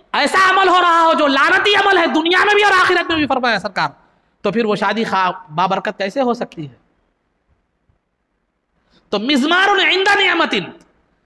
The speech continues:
कि दो सा-, दो आवाजें ऐसी हैं जिन पर अल्लाह की लानत दुनिया में भी आखिरत में भी है। खुशी के वक्त, नेमत के हुसूल के वक्त जो है ना क्या करना, गाना बजाना। दूसरा, मुसीबत के वक्त, मौत के वक्त क्या करना, बुलंद आवाज से धाड़े मारकर रोना,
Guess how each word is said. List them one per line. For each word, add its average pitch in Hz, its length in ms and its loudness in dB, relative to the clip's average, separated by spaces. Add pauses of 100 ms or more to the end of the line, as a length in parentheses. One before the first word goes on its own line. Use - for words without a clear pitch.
(220)
कि 185 80 -4
दो 311 300 0
सा-, 294 380 -4
दो 170 240 -2 (240)
आवाजें 339 520 0
ऐसी 349 340 0
हैं 339 100 2
जिन 330 140 -2
पर 330 120 -2
अल्लाह 302 280 0
की 339 120 -2
लानत 320 260 0
दुनिया 330 380 -2
में 392 100 0
भी 392 60 4
आखिरत 330 420 0
में 247 100 -4
भी 220 120 -4
है। 151 220 -4 (440)
खुशी 381 320 0
के 403 140 0
वक्त, 370 440 -2
नेमत 285 460 -2
के 381 60 -2
हुसूल 381 420 2
के 359 120 -2
वक्त - 360 -4 (380)
जो 240 100 0
है 277 60 0
ना 277 120 -2
क्या 254 180 -2
करना, 233 540 -4 (300)
गाना 285 340 0
बजाना। 294 640 0 (200)
दूसरा, 226 840 -2 (140)
मुसीबत 339 480 -2
के 330 80 -2
वक्त, 285 240 -2
मौत 247 420 -2
के 277 60 -4
वक्त 240 220 -4
क्या 226 120 -4
करना, 220 340 -6
बुलंद 233 380 -2
आवाज 226 300 0
से 220 220 -8
धाड़े 214 320 -2
मारकर 185 320 -2
रोना, 135 220 -14